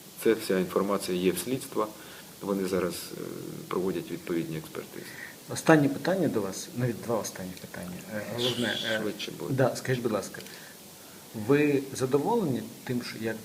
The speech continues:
Speaker 2: зараз проводиться кадрова політика нинішнього уряду? Ми не будемо вдаватися в якісь подробиці, але от як ви оцінюєте, наскільки,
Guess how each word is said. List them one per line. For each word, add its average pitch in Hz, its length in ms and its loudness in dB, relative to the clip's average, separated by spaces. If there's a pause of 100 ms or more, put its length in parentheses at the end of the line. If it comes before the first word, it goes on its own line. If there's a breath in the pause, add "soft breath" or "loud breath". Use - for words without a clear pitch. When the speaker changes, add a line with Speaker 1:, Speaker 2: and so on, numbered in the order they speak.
(100)
Speaker 2:
зараз 107 220 -6 (160)
проводиться 107 380 -4
кадрова 98 400 -4
політика 101 440 -8 (220)
нинішнього 98 460 -8
уряду? 107 260 -4
Ми 131 120 8
не 156 60 8
будемо 131 320 6 (140)
вдаватися 123 460 4
в - 20 2
якісь 120 180 -2
подробиці, 175 680 2
але 107 80 -4 (300)
от 113 100 0 (180)
як 135 240 8
ви 123 80 8
оцінюєте, 98 440 -2
наскільки, 107 280 -6